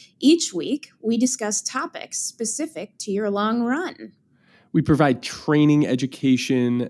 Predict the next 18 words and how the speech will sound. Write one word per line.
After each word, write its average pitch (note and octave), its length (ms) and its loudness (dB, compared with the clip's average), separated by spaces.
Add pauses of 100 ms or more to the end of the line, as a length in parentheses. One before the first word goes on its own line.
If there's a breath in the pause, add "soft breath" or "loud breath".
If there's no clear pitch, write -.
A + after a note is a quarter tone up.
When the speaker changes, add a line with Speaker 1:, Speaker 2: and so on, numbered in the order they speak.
Speaker 2:
we G#2 140 -2
talk G2 360 0
motivation, A#2+ 720 2
and B2+ 140 2
we A#2 80 2
finish C3+ 520 -2
with A2+ 300 0
some A#2 160 0
of G#2 100 2
our G2 140 0
favorite A#2 540 0
marathon G#2+ 680 0
moments G2 400 0
as F#2+ 140 -2
coaches, A2 600 0
athletes, G#2 580 -6 (380 soft breath)
and G#2+ 160 -2
fans A2 640 0